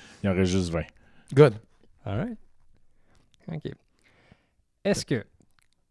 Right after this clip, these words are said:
Speaker 3: t'aimerais mieux avoir vingt ans et être complètement chauve ou mesurer s-, juste cinq pieds trois et avoir tous tes cheveux ?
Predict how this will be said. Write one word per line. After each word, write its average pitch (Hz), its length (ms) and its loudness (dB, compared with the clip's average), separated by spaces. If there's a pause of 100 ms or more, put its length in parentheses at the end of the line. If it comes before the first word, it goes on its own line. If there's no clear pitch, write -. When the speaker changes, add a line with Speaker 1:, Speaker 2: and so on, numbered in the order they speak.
(140)
Speaker 3:
t'aimerais 185 380 4
mieux 220 260 6
avoir 156 480 8
vingt 165 460 4
ans 196 180 4 (160)
et 139 160 0
être 135 160 -2
complètement 165 560 6
chauve 180 560 8 (880)
ou 208 300 6
mesurer 147 460 8
s-, - 220 0
juste 180 260 6
cinq 185 260 4
pieds 156 200 4
trois 156 380 4 (100)
et 143 60 0
avoir 117 240 2
tous 139 100 -4
tes 117 280 -2
cheveux ? 65 220 -10